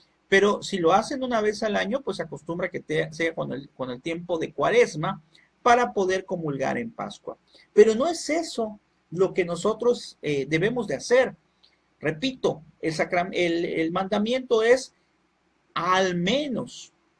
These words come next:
pero nosotros debemos de tratar de comulgar siempre y por lo tanto estar en gracia.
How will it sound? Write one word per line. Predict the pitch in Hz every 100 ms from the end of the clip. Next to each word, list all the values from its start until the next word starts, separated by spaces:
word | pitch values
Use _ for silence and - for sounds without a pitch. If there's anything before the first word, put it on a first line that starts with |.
| _ _
pero | - 196
nosotros | 202 202 240 262 294
debemos | 240 233 254 254
de | 214 202
tratar | 180 175 233
de | 226
comulgar | 202 165 160 196 202
siempre | 202 190 208 214 - -
y | 233
por | 226 220
lo | 220
tanto | 208 233 233 214
estar | - 208 202
en | 175 156
gracia. | 160 156 156 156 113